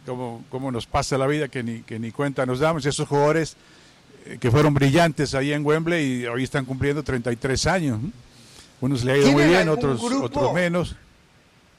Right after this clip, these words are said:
Speaker 2: ¿Tienen algún grupo de
Speaker 1: Sí.
Speaker 2: WhatsApp o algo que se comunican entre ustedes para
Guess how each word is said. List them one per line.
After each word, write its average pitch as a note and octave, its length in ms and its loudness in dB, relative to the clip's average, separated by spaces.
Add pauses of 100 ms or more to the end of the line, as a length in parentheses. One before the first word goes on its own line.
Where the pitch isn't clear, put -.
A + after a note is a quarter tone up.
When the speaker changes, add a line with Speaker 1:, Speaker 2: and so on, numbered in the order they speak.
(120)
Speaker 2:
¿Tienen D4+ 240 -6
algún A3 340 -6
grupo A3 420 -6
de F#3 80 -6
Speaker 1:
Sí. G#3 400 2
Speaker 2:
WhatsApp A#3 440 -2
o D#3+ 180 -4
algo A#3+ 340 -6
que E3+ 140 -12
se D#3 180 -12
comunican E3 680 -10
entre D3+ 260 -14
ustedes G#3+ 340 -8
para D3 280 -8